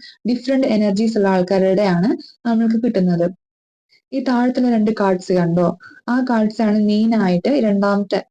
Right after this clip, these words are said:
ആ, എനർജി അല്ലെങ്കിൽ ഡിഫറന്റ് എനർജി പറയുന്ന ആൾക്കാരെ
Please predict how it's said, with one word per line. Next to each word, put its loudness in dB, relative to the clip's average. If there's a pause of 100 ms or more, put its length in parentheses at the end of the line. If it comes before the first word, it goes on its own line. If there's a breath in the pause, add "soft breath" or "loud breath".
(140)
ആ, 0 (340)
എനർജി 0
അല്ലെങ്കിൽ 0 (480 loud breath)
ഡിഫറന്റ് 0
എനർജി 0
പറയുന്ന 2
ആൾക്കാരെ 0